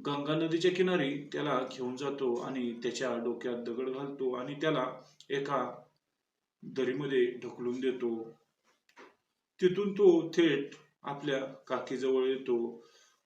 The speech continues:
काकी विचारते, "क्रिश कुठे आहे?" तेव्हा तो सांगतो की तो मित्रांच्या सोबत दारू पीत बसलेला आहे. तो काकीसोबत तीन चार तास घालवतो आणि त्याच्यानंतर आपल्या घरी जातो.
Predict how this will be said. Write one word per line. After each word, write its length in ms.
काकी 260
विचारते, 640
"क्रिश 260
कुठे 240
आहे?" 320
तेव्हा 400
तो 40
सांगतो 460
की 360
तो 320
मित्रांच्या 500
सोबत 380
दारू 260
पीत 280
बसलेला 440
आहे. 200
तो 260
काकीसोबत 800
तीन 160
चार 240
तास 260
घालवतो 480
आणि 380
त्याच्यानंतर 800
आपल्या 320
घरी 280
जातो. 500